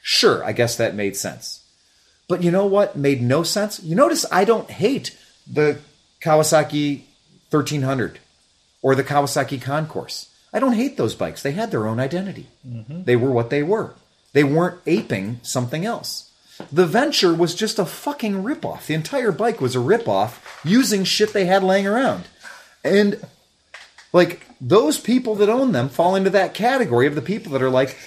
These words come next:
Speaker 1: "I've got a fully dressed out fucking Shadow or a fully dressed out V-Star, and I've spent just as much money at the end of the trail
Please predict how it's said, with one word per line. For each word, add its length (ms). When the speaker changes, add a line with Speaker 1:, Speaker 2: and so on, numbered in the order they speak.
Speaker 1:
"I've 240
got 160
a 60
fully 360
dressed 380
out 200
fucking 300
Shadow 380
or 140
a 40
fully 280
dressed 320
out 200
V-Star, 640
and 120
I've 160
spent 320
just 240
as 120
much 220
money 280
at 100
the 100
end 140
of 60
the 60
trail 640